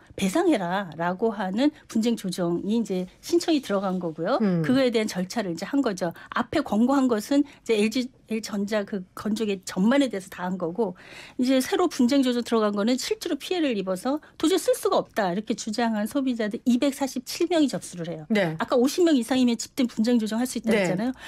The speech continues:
Speaker 1: 그래서 이백사십칠 명의 그 접수를 받아서 분쟁 조정을 이제 시작을 하는데 그 게시를 시월 십오 일 날 이제 게시를 하게 된 겁니다.
Speaker 2: 음.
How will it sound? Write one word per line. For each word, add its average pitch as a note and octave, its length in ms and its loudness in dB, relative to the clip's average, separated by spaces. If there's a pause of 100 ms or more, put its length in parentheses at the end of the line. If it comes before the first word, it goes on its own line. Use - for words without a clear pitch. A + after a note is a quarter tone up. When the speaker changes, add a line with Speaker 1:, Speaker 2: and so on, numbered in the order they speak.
(120)
Speaker 1:
그래서 B3+ 160 0
이백사십칠 D4+ 800 2
명의 D#4 500 4 (380)
그 C4+ 100 -2
접수를 C#4+ 460 0
받아서 A3 640 0
분쟁 A#3 380 -2
조정을 G#3+ 560 0
이제 B3 160 2
시작을 C4 320 0
하는데 B3+ 500 2 (420)
그 D4+ 220 2
게시를 C#4 580 2
시월 E4+ 320 2
십오 B3+ 440 2
일 A#3+ 180 4
날 C#4+ 140 4
이제 B3 120 0
게시를 G#3+ 380 -4
하게 C4 160 0
된 F#3 140 -6
겁니다. F3+ 400 2
Speaker 2:
음. D4 40 -4